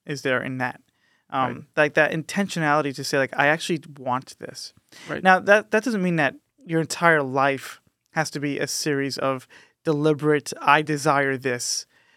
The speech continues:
Speaker 1: Um, again, like, going, like, I'm not negating habit.
Speaker 2: Mm-hmm.
Speaker 1: Habit is necessary.
Speaker 2: Mm-hmm.
Speaker 1: Uh, but, but to also realize that, you know, you have actually, like, you're moved by the good, and then, like, your habits are actually, um, able to align with that,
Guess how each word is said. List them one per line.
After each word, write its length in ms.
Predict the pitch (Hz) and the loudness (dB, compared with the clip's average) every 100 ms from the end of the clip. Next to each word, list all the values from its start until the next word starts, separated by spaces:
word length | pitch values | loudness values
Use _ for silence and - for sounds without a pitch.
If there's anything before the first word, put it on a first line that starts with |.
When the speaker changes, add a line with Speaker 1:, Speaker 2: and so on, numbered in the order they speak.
| _ _ | _ _
Speaker 1:
Um, 300 | 160 143 135 | 4 4 2
again, 480 | 185 - 208 143 127 | -2 4 4 4 0
like, 140 | 143 | -2
going, 220 | 165 160 | 2 0
like, 200 | 156 151 | 0 2
I'm 100 | 143 165 | 2 2
not 180 | 190 - | 0 0
negating 760 | 156 - 165 165 156 127 123 - _ | -4 -2 2 2 2 -4 -8 -14 _
habit. 420 | - - 143 - - _ _ _ _ _ | -14 2 4 2 -10 _ _ _ _ _
Speaker 2:
Mm-hmm. 80 | - | -6
Speaker 1:
Habit 260 | 147 170 175 | 0 2 2
is 220 | 185 170 | 0 0
necessary. 480 | 139 123 123 - - | -6 -10 -14 -14 -16
Speaker 2:
Mm-hmm. 200 | 160 147 156 _ _ | -14 -12 -14 _ _
Speaker 1:
Uh, 360 | 151 135 78 - - _ | 2 2 0 -8 -16 _
but, 240 | 170 151 - _ _ _ _ | 2 2 0 _ _ _ _
but 140 | 180 175 | -4 -2
to 80 | 160 | 2
also 240 | 175 180 | 2 2
realize 500 | 151 156 147 135 135 | 0 2 2 2 0
that, 200 | 139 127 - _ _ | -2 -2 -6 _ _
you 80 | 143 | -8
know, 60 | |
you 220 | 135 147 147 | -6 -6 0
have 200 | 151 143 | 2 2
actually, 440 | 139 - 139 131 | 0 -2 -4 -2
like, 220 | 143 127 | -2 0
you're 100 | 160 | -2
moved 320 | 156 165 170 151 | 2 2 2 4
by 140 | 139 | 2
the 80 | 131 | 2
good, 260 | 131 123 - _ _ _ _ _ _ | -2 -2 -2 _ _ _ _ _ _
and 100 | 156 | -2
then, 160 | 151 | 0
like, 220 | 143 139 147 | -2 -2 0
your 100 | 139 | 2
habits 360 | 156 151 - | 2 0 0
are 80 | 143 | 0
actually, 340 | 135 - 139 - | 0 -4 -8 -4
um, 400 | 123 117 117 - _ _ _ | -4 -4 -8 -18 _ _ _
able 220 | 165 143 | -4 -2
to 260 | - 143 139 | -4 -6 -2
align 500 | 139 131 127 131 127 | -2 0 -2 -2 -4
with 140 | 135 127 | -10 -2
that, 200 | 127 120 | -2 -2